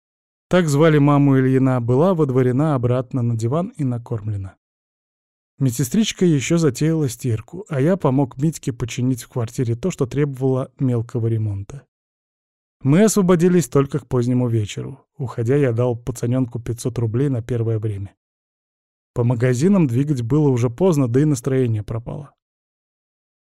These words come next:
«А у вас в больнице найдется кто-нибудь, кто захочет подработать сиделкой?» —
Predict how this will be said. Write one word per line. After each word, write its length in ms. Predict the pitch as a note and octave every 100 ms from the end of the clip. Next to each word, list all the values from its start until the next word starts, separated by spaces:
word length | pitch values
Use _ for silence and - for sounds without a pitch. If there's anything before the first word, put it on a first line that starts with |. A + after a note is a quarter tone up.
| _ _ _
«А 220 | C#3 C3+
у 40 | C3
вас 180 | C3+
в 60 | A#2+
больнице 440 | A2+ C#3+ D#3 B2
найдется 460 | A#2+ A#2 A#2+ F3 -
кто-нибудь, 440 | - C3 A#2 A2
кто 180 | - -
захочет 440 | A#2+ A#2 C#3 A#2 -
подработать 560 | A#2 A#2+ A#2+ A#2 A#2+
сиделкой?» — 540 | - A#2+ A#2 G#2+ C#3+